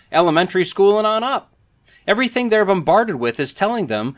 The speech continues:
that they're either the oppressor or the oppressed, that if they look different, they are different, that they shouldn't like the other one because the other one doesn't like them, while at the same time being told that they're not supposed to think the way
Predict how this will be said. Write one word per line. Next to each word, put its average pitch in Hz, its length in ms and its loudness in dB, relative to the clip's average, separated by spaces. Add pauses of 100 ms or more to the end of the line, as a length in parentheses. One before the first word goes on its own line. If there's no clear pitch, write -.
(140)
that 202 140 2
they're 202 140 2
either 180 240 0
the 165 160 0
oppressor 185 500 -2
or 175 240 0
the 185 100 -4
oppressed, 190 480 -2 (220)
that 208 140 4
if 208 100 2
they 208 180 2
look 214 300 -2
different, 196 320 -2
they 214 140 6
are 226 280 2
different, 123 380 -4
that 160 140 -2
they 196 100 2
shouldn't 226 380 -4
like 214 260 0
the 190 160 -4
other 143 180 2
one 151 160 -2
because 175 280 -6
the 110 120 -4
other 165 180 2
one 113 140 -4
doesn't 113 280 -6
like 101 220 -8
them, 160 360 0 (300)
while 208 200 0
at 214 120 -2
the 202 80 -4
same 220 320 -2
time 214 400 -2
being 160 200 -2
told 175 260 -6
that 170 100 -10
they're 196 120 0
not 190 260 -2
supposed 202 400 -6
to 208 80 -8
think 277 360 -6
the 156 100 -6
way 120 440 -4